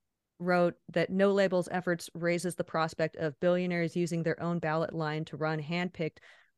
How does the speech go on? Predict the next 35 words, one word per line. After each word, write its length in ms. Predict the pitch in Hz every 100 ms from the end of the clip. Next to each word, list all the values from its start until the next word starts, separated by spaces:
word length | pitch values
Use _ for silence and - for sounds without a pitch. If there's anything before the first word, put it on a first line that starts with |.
| -
corporatist 420 | 208 208 170 -
candidates. 680 | - 170 143 147 147 - - _ _ _ -
Even 200 | 208 196
if 80 | 175
the 60 |
candidates 520 | 170 180 170 165 160
have 240 | - 156 -
not, 300 | 160 160 - -
no 220 | 196 202
shot 260 | - 185 175
at 100 | -
winning, 440 | 185 185 170 165 160 _ -
their 80 | 170
presence 440 | - 196 196 175
could 160 | - -
swing 260 | - 175
elections 640 | 165 156 156 - 156 156 -
and 140 | 160
affect 320 | 147 151 -
policy 500 | - 139 139 - 139
to 160 | 143 160
the 80 | 151
benefit 460 | 156 156 - 147
of 160 | 160 151
No 180 | 156 147
Labels' 380 | 143 147 143 -
anonymous 460 | 156 147 135 -
donors. 560 | - - - - - - _ _ _ _ _ _ _
So 380 | - - 139 - -
they 160 | 202
could 260 | 233 254 180
get 240 | 226 220
what 220 | 208 202 -
they 120 | 165
want, 340 | 156 233 285